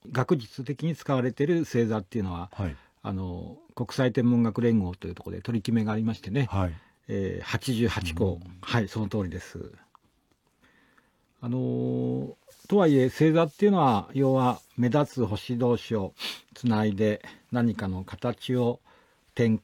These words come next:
Speaker 1: 空という、まあ、キャンパスにですね、
Speaker 2: ええ。
Speaker 1: 自由にこう描いていけばいいので、
Speaker 2: うん。
Speaker 1: ま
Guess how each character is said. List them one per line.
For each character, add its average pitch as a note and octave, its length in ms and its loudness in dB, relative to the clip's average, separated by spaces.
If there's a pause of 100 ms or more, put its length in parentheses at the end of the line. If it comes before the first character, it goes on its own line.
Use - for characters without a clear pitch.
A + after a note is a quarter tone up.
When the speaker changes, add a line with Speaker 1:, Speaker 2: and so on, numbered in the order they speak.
Speaker 1:
空 A2+ 260 -2
と A2 200 0
い G#2+ 300 0
う、 - 60 -12 (600)
ま G#2+ 100 -6
あ、 - 20 -6
キ B2 100 -2
ャ A2+ 60 2
ン G#2+ 80 -2
パ E2+ 120 -10
ス - 140 -16
に C#2 80 -14
で C2+ 80 -16
す - 100 -16
ね、 E2+ 180 -12
Speaker 2:
え D2 160 -2
え。 B2 40 -2
Speaker 1:
自 A#2 120 0
由 B2 40 6
に G2+ 100 0
こ G2 280 -6 (200)
う C#3+ 60 -4
描 B2 180 4
い G#2+ 60 0
て F#2+ 120 -8
い - 20 -18
け G2+ 80 -8
ば F#2 160 -6
い A2 100 -2
い G2 40 -4
の G2 180 -8
で、 A#2+ 260 -2
Speaker 2:
う G2+ 40 -14
ん。 - 20 -12
Speaker 1:
ま D#2 60 -14